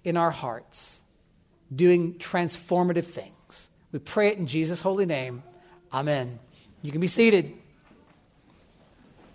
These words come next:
Would anybody be opposed if I read to you something from Charles Spurgeon?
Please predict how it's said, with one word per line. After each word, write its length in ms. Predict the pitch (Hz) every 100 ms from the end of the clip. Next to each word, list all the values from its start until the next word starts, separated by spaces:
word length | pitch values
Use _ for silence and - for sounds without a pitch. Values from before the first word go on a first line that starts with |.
| - - _ - - - - - - - - - - - - -
Would 120 | 240
anybody 440 | 330 370 359 349
be 100 | 269
opposed 640 | 269 - 240 254 262 233 247
if 140 | -
I 80 | 220
read 260 | 190 220 202
to 60 |
you 120 | 214
something 460 | 208 220 208 208 214
from 200 | 180 180
Charles 540 | - 214 214 202 196
Spurgeon? 760 | - - 196 196 202 214 208 202